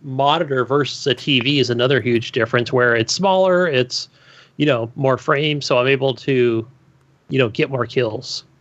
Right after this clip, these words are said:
Versus, like, a, you know, fifty-eight, uh, T V, it's just, like, just so much easier for me. So I like it. I'm gonna continue to play it. Who knows? Maybe I'll actually pick up the game and p-, buy it on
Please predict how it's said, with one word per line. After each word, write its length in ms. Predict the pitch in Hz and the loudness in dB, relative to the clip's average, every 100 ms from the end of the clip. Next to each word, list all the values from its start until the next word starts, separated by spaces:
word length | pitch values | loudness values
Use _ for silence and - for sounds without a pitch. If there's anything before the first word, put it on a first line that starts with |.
| _ _ _ _ _ _ _ _ _ _ - | _ _ _ _ _ _ _ _ _ _ -4
Versus, 360 | 139 135 135 | -2 -2 -2
like, 160 | 135 127 | -2 0
a, 300 | 120 113 110 | 2 0 0
you 100 | 131 | 0
know, 260 | 127 113 113 - _ _ | 2 2 -2 -12 _ _
fifty-eight, 400 | - 135 131 123 - _ _ _ _ _ _ _ _ _ _ _ _ _ _ _ _ _ _ | -2 2 0 0 -8 _ _ _ _ _ _ _ _ _ _ _ _ _ _ _ _ _ _
uh, 260 | 135 123 117 117 - _ _ - | -2 0 -2 -6 -20 _ _ -4
T 240 | 175 139 | 2 2
V, 280 | 120 147 113 | 2 2 2
it's 140 | - | 0
just, 220 | - 139 - | -2 -2 0
like, 320 | 113 - - _ | -2 -2 -16 _
just 200 | 147 139 | -2 0
so 80 | 156 | 0
much 200 | 127 - | 0 -2
easier 300 | 123 117 117 | -4 -2 -4
for 200 | - 117 | -2 -2
me. 200 | 117 117 _ _ _ _ _ _ _ _ _ _ - | -2 -4 _ _ _ _ _ _ _ _ _ _ -4
So 220 | 143 123 | 0 0
I 180 | - 196 | 2 2
like 240 | 147 120 | 2 2
it. 80 | 143 | 2
I'm 100 | 165 | 2
gonna 140 | 175 | 2
continue 360 | 131 123 135 123 | 0 -2 -2 -2
to 80 | 117 | -2
play 240 | 117 110 | -2 0
it. 80 | 113 - - | -2 -4 -8
Who 100 | 226 | 0
knows? 220 | 302 302 | 2 2
Maybe 200 | 160 175 | 2 2
I'll 180 | 190 180 | 2 2
actually 260 | 185 - 165 | 0 -2 -4
pick 180 | 190 180 | -2 -4
up 100 | - | -6
the 80 | |
game 300 | 131 120 160 | -6 -4 -4
and 140 | 127 110 | -6 -8
p-, 60 | - _ - | -16 _ -6
buy 180 | 120 | -2
it 80 | 139 | -2
on 280 | 135 139 139 | -2 -2 -6